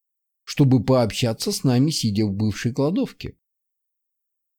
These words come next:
"Ну, не рассчитывала же ты", — в тон ей ответил Бакс, "что Бауэр допустил бы, чтобы ты и все ваши хваленые спецы шныряли где-то, кроме первого этажа управления".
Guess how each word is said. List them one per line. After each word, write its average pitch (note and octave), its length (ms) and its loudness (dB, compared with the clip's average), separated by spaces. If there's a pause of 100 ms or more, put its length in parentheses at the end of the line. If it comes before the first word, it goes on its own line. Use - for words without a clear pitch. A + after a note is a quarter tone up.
(160)
"Ну, B2+ 640 2
не D3 240 4
рассчитывала D3+ 920 4
же C3+ 220 4
ты", — D#3+ 560 0
в - 100 -18
тон C#3+ 240 4
ей C3 300 6
ответил B2 420 2
Бакс, A2+ 380 -2 (380)
"что - 260 2
Бауэр D#3+ 560 6
допустил D#3 840 2
бы, A#2+ 180 4
чтобы C3 840 4 (320)
ты D#3+ 360 4
и B2 40 4
все E3+ 220 2
ваши C#3+ 320 4
хваленые C#3 580 6
спецы D3 560 2
шныряли C#3+ 540 4
где-то, A#2 480 2
кроме C#3 340 6
первого B2+ 520 4
этажа C3+ 320 4
управления". B2+ 760 2